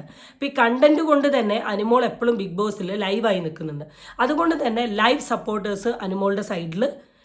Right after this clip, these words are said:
ഉണ്ട്. സെക്കൻഡ് തിങ്, ഇവർ ഈ ഇന്റർവ്യൂവിൽ മുഴുവനായിട്ട് ഇവർ ഏറ്റവും കൂടുതൽ കോൺട്രഡിക്റ്റ് ചെയ്ത്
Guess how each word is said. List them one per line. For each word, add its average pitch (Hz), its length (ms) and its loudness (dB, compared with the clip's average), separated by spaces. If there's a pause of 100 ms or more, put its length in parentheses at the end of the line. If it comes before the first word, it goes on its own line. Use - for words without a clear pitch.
(120)
ഉണ്ട്. 160 240 -6 (760)
സെക്കൻഡ് 302 420 0
തിങ്, 277 260 -2
ഇവർ 262 180 4 (280)
ഈ - 20 -2 (180)
ഇന്റർവ്യൂവിൽ 254 420 2 (100)
മുഴുവനായിട്ട് 220 640 2
ഇവർ 208 200 -2
ഏറ്റവും 254 300 -4
കൂടുതൽ 233 260 4 (140)
കോൺട്രഡിക്റ്റ് 226 500 0
ചെയ്ത് 220 160 0